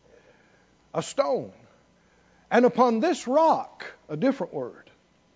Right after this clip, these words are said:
"I will build my church." What rock? The Christ,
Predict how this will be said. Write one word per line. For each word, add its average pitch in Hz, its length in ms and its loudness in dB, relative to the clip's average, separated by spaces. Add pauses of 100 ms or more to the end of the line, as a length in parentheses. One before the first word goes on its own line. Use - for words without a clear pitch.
(540)
"I 254 200 6
will 190 200 4
build 254 340 2
my 254 200 2
church." 247 300 0 (120)
What 226 200 2
rock? 135 460 -4 (960)
The 156 220 2
Christ, - 720 -6